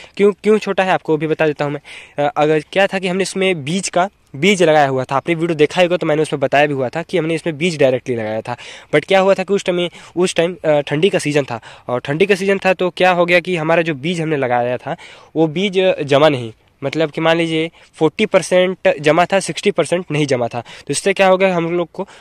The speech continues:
हाँ, हमारे, अ, हमको नुकसान हो गया। तो हमने इसमें, इसको क्या करवाया था कि घर पर ही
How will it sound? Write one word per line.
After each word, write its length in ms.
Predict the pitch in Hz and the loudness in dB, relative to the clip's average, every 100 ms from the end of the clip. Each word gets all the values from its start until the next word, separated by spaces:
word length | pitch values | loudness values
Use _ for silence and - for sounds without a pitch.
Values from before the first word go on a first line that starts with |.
| - | -2
हाँ, 200 | 147 143 | 2 2
हमारे, 340 | 135 151 165 - | 0 -2 -2 -6
अ, 40 | 143 | -6
हमको 380 | 139 127 131 196 | -6 -6 -8 -6
नुकसान 400 | 165 - 143 120 | -6 0 0 0
हो 60 | |
गया। 160 | 110 113 - - | -8 -10 -14 -2
तो 160 | 156 151 | 0 0
हमने 180 | 165 208 | 0 0
इसमें, 220 | - 202 | 0 -6
इसको 220 | 160 - | -6 -8
क्या 180 | 190 180 | 0 0
करवाया 360 | 175 147 123 113 | 0 -2 0 -2
था 120 | 131 | -6
कि 140 | 127 | -10
घर 240 | 135 123 175 | -8 0 2
पर 160 | 202 | 4
ही 140 | 190 | 2